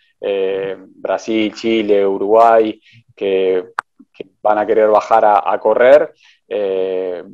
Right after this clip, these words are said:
más que bienvenido. Así que va a ser un, un lindo motivo como para iniciar el año calendario. Eh, y bueno, si esto no se frena, si se permite correr y, y todo da como para que no se suspenda la fecha,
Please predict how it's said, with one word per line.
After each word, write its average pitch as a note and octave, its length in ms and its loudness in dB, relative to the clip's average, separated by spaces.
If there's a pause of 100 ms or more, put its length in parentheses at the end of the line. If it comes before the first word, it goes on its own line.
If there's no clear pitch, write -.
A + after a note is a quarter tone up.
más G#2+ 260 -8
que - 100 -4
bienvenido. A2 460 -2
Así G#2+ 180 -8
que A2+ 80 -4
va A2 80 4
a G#2 40 2
ser A2+ 160 -2
un, G#2+ 260 -12
un A2+ 180 -12
lindo A#2+ 240 -8
motivo B2 580 -4 (300)
como G2+ 240 -6
para G2 340 -2
iniciar G#2+ 420 0
el G#2+ 180 -2
año A2+ 240 0
calendario. C3+ 680 0 (480)
Eh, G2+ 320 -2
y B2 60 -4
bueno, B2 320 0
si A2+ 240 -8
esto A#2 260 0
no A#2 120 -6
se A2+ 140 -4
frena, C#3 600 -2
si A2+ 160 -16
se G2+ 300 -8 (420)
permite A2+ 480 0
correr B2+ 640 4
y, G2+ 720 -10
y G2+ 60 -10
todo A#2 420 6
da A#2 240 6
como G#2+ 240 -2
para G2 240 4
que G#2 80 -2
no G#2 100 -4
se G#2+ 140 -6
suspenda A2+ 400 0
la G#2+ 120 4
fecha, D3+ 480 0